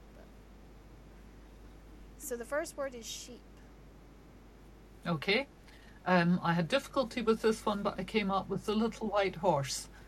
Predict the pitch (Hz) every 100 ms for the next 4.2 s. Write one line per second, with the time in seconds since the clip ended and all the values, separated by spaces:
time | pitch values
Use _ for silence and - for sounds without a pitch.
0 | - 175 175 180 180 185 160 - 180 160
1 | 147 - 180 - 175 196 214 240 226 -
2 | 196 190 180 - 180 160 165 - 156 156
3 | 156 147 - - - - - 170 160 160
4 | 156 -